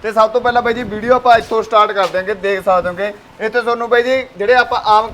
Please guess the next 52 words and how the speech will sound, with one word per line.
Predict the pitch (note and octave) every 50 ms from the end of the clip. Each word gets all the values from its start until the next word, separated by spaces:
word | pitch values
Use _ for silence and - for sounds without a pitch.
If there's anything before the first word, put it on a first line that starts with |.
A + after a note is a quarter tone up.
| B3 B3
ਘਰਾਂ | A#3+ A#3
ਦੇ | G#3+ A3
ਵਿੱਚ | G#3 A3 G#3+ A3
ਕਹਿ | G#3+ A3 G#3+ A3
ਲਈਏ | A3+ A#3 A#3+ B3 A#3+ A3+ A#3 - - - - _ - - - - - - - -
ਪੱਲੀਆਂ | - A3+ A3 A3 A#3 A#3+ A#3+
ਹੁੰਦੀਆਂ | A3+ A3+ G3+ A3 A3+
ਨੇ | A3+ A3
ਬਾਈ | A3 A3+
ਜੀ, | A#3 B3
ਉਹਨਾਂ | B3 B3 A3 G#3+ A3 A#3+ B3
ਤੋਂ | A#3+ B3
ਬਣਿਆ | A3 F#3+ G3 F#3 F#3+ G3 G3+
ਹੋਇਆ | G#3 G#3 G#3+
ਬਾਈ | G#3 G#3+ G#3
ਜੀ | G3+ A3
ਇਹ | A3 A3 A3 A3+ A#3 A3+ - -
ਪੂਰਾ | G3 G3+ G#3 G#3+
ਦਾ | A3 A3
ਪੂਰਾ। | A3 A3 G#3+ G#3 A3 A3 A3+ A3+ -
ਤਾਂ | A3+ A#3
ਮਿੱਤਰੋ | C4 B3+ C4+ C4+
ਇਹ | B3+ - A#3+ A#3+ C4+ C#4
ਚੀਜ਼ | C4 C4 C4 B3+ B3+ C4
ਹੈ | C4
ਨਾ | C4+ D4
ਫੁੱਲ | D4 - - - G3 G3+ G3+ G#3+ B3
ਕੁਆਲਿਟੀ | A#3+ - A3+ G#3+ G#3 G#3 G#3+ G#3+ A#3 A#3+
ਫੁੱਲ | A3+ G#3 G3 G3 G3+ G#3+ A3 A3
ਇਹ | G#3+
ਵੀ | G#3+ A3 G#3+
ਆ | F#3
ਬਾਈ | F3 G3+ G#3
ਜੀ। | A3 A#3+
ਜਿਵੇਂ | G#3 G#3+ G3+ G#3
ਆਪਾਂ | G#3 G3 A3 G#3+
ਕਹਿ | G#3+ G#3+ A3
ਲਈਏ | A3+ A#3+
ਬਾਈ | A3 A3+ A3+
ਜੀ | A3+ A#3+
ਘਰਾਂ | A3+ A#3 A3+ A3+ G#3
ਦੇ | G3+ G#3
ਵਿੱਚ | G#3 G#3+ G#3 A3 A3+ A3 G#3+ - - - - - -
ਆਪਾਂ | F#3 F#3+ - A3 G3+
ਜ਼ਰੂਰਤ | F3+ G3 F#3+ G3 G3 G3+ - -
ਪੈਂਦੀ | A3+ - A3 G#3 F#3 G#3
ਹੈ | G#3+ A3
ਇਹ | G#3+ A3 A3+ A3+
ਚੀਜ਼ਾਂ | A#3 B3 A3 F3+ G#3 F#3+
ਦੀ, | E3 F3
ਠੀਕ | E3 F3 F3+ A3+
ਆ? | A#3+ A#3